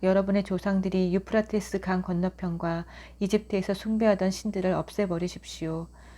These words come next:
여러분은 하나님을 예배하십시오. 여러분 생각에 하나님을 예배하는 것이 좋지 않다면 여러분이 되실 섬길 신을 선택하십시오.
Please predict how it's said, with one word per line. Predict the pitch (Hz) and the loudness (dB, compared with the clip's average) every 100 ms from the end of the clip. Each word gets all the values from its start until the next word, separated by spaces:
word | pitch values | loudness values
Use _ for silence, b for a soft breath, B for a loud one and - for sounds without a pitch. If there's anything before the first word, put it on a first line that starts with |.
| B - | B 0
여러분은 | 185 190 185 190 | 4 4 4 2
하나님을 | 196 233 220 202 196 | 2 2 2 2 2
예배하십시오. | 156 165 190 180 - - - 165 165 165 - B B B B | 2 0 -2 -4 -6 -12 -6 -4 -4 -6 -12 B B B B
여러분 | 190 196 220 | 4 6 4
생각에 | 220 220 214 202 208 | 2 0 2 2 2
하나님을 | 226 240 220 220 | 2 2 2 2
예배하는 | 185 170 202 202 190 | 4 2 2 2 2
것이 | 185 175 - | 0 -4 -4
좋지 | 175 - 202 | -4 -2 -4
않다면 | 165 - 175 196 180 170 B B B - | -2 -2 0 2 0 -2 B B B 2
여러분이 | 196 214 208 214 | 4 6 4 2
되실 | 190 180 202 | 2 0 -2
섬길 | 214 233 226 226 | -2 -2 0 0
신을 | 226 - 254 | -2 -2 -2
선택하십시오. | 247 262 277 262 214 208 - - 170 160 | 0 -2 -2 -2 -4 -6 -8 -8 -4 -4